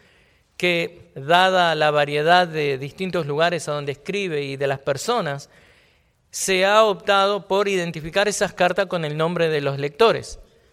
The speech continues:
Acá se hace distinto. Se hace Primera de Pedro, Segunda de Pedro. Ahora,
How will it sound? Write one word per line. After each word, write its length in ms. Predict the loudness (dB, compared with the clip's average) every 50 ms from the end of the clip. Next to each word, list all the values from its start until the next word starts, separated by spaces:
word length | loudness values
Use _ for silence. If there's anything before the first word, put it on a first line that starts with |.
| _ _ _ -4
Acá 260 | -4 0 2 4 4
se 140 | 4 4 4
hace 180 | 2 0 -2
distinto. 580 | -4 -4 -4 -6 -6 -6 -6 -6 -8 -12 -16 -16 _ _ _ _ _ _ _ _ _
Se 180 | _ -10 -4 -2
hace 380 | -2 -2 -2 -4 -8 -10 -10 -10 -14 _
Primera 320 | -12 -10 -6 -4 -2 -2 -2
de 80 | -2
Pedro, 420 | -2 -2 -2 -2 -2 -2 -4 -8 -12 -16 _
Segunda 400 | -14 -12 -10 -8 -6 -2 -2 -2
de 60 | -2
Pedro. 380 | 0 0 0 0 0 -2 -6 -10 -18 -20 -20 _ _ _ _ _ _ _ _ _ _ 0
Ahora, 420 | 4 6 6 8 8 6 6 4